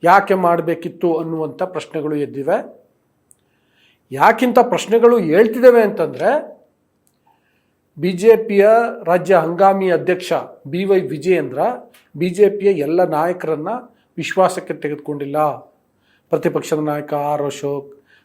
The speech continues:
ಮಾಜಿ ಮುಖ್ಯಮಂತ್ರಿ ಬಸವರಾಜ ಬೊಮ್ಮಾಯಿ, ಕೇಂದ್ರ ಸಚಿವ ವಿ ಸೋಮಣ್ಣ, ಹೀಗೆ ಇನ್ನು ನಾನಾ, ಆ, ನಾಯಕರುಗಳನ್ನ,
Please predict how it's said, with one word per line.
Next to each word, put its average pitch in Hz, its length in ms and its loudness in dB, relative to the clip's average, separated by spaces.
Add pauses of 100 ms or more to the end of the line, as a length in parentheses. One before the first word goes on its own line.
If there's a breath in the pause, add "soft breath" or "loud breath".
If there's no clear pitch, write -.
(140)
ಮಾಜಿ 151 220 -2
ಮುಖ್ಯಮಂತ್ರಿ 143 540 -8
ಬಸವರಾಜ 143 380 -8
ಬೊಮ್ಮಾಯಿ, 139 600 -10
ಕೇಂದ್ರ 147 340 -6
ಸಚಿವ 143 380 -8
ವಿ 139 140 -8
ಸೋಮಣ್ಣ, 139 460 -8 (1000)
ಹೀಗೆ 202 180 4
ಇನ್ನು 180 400 0
ನಾನಾ, 170 240 2
ಆ, 190 340 2 (440)
ನಾಯಕರುಗಳನ್ನ, 156 640 -4